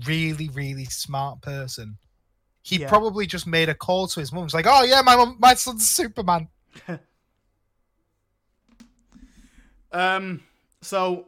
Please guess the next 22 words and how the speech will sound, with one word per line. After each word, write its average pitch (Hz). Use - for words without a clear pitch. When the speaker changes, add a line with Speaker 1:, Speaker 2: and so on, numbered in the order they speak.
Speaker 2:
Martha 208
gives 180
Lois 165
an 151
envelope 151
containing 143
an 131
engagement 151
ring 139
from 135
Clark. 196
Bruce 196
tells 180
Diana 151
that 147
he 147
regrets 143
having 143
failed 139
Superman 135
in 131
life, 143